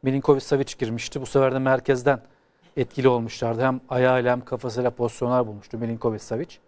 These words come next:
E, çok iyi gitmiyor Lazio'nun işleri. Dördüncü, beşinci sıralardan sekizinci sıraya düştüler. Ligde de Avrupa Kupası pozisyonunun gerisinde kaldılar. Onlar için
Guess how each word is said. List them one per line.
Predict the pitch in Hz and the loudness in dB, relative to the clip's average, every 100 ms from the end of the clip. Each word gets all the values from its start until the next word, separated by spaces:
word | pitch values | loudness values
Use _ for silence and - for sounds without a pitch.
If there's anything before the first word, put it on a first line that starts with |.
| _ _ _ _ _ _ _ _ _ _ - | _ _ _ _ _ _ _ _ _ _ -8
E, | |
çok | 139 170 170 | 0 2 2
iyi | 151 | -2
gitmiyor | - 160 139 | -2 0 4
Lazio'nun | 135 131 135 123 | 4 2 -4 -6
işleri. | 120 127 127 143 - _ - 123 | -4 0 0 0 -4 _ -4 0
Dördüncü, | 127 127 139 131 | 2 0 -2 0
beşinci | 131 143 | 0 -2
sıralardan | 123 127 123 123 147 160 _ _ _ _ _ | -2 2 4 4 0 -4 _ _ _ _ _
sekizinci | - 131 127 139 | -4 -2 0 -2
sıraya | 131 123 135 | 0 2 2
düştüler. | 131 - 117 127 - _ _ _ _ _ _ _ _ _ _ - | 0 -6 -2 -2 -2 _ _ _ _ _ _ _ _ _ _ -4
Ligde | 135 - 160 | -2 4 6
de | 143 127 - - | 6 2 -2 -2
Avrupa | 127 117 120 | 0 -2 -2
Kupası | 123 117 | -2 -2
pozisyonunun | - 110 - 113 | -4 -6 -6 -4
gerisinde | 113 113 - 113 | -4 -4 -4 -6
kaldılar. | - 110 165 175 | -4 -4 -2 -2
Onlar | 165 156 | -2 -4
için | 135 170 | -6 -10